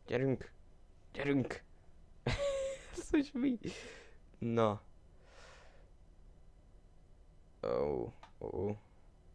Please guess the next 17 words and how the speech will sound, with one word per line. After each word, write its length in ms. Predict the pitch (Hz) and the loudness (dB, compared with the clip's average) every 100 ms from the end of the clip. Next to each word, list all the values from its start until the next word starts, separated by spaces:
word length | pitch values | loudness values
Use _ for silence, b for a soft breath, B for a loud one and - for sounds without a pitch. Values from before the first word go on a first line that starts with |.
| - - - b b b b b b b b b b b b - - - - - - - | -20 -20 -20 b b b b b b b b b b b b -20 -20 -20 -20 -20 -16 -6
Gyerünk, 680 | 101 107 110 113 - - - | 0 4 4 4 0 -8 -12
menj, 380 | 117 120 113 104 - - | -4 0 0 -2 -8 -12
menj. 420 | - 131 135 127 107 - - - | -2 0 0 0 -4 -10 -10 -6
Mit 140 | 302 | -6
csinálsz? 640 | - 349 392 381 262 - - - - - - - - | -4 -2 0 -2 -6 -12 -20 -20 -16 -16 -12 -12 -8
Aj. 760 | 60 78 85 95 98 110 - - B B B B B B B B - - - | -6 -4 -4 -2 -2 -2 -4 -10 B B B B B B B B -20 -18 -10
Miért 300 | 107 107 113 | -6 -4 0
nem 200 | 107 - | 0 2
tudok 280 | 139 120 - | 2 2 -2
itt 160 | - | -10
fel-, 280 | - 143 131 - - - | -6 -4 -4 -6 -14 -4
lökd 420 | 151 175 165 - | 0 2 2 0
fel 300 | - 156 143 | 0 2 2
magad, 360 | 139 123 107 - - | 0 2 2 0 -2
tesa. 440 | - - - - - - B B B B B B B B B B B B B - - - - - - | -4 -4 -10 -14 -16 -20 B B B B B B B B B B B B B -20 -20 -20 -20 -20 -16
Jó 220 | 98 98 98 | -6 -4 0
van. 320 | 104 120 | 0 -2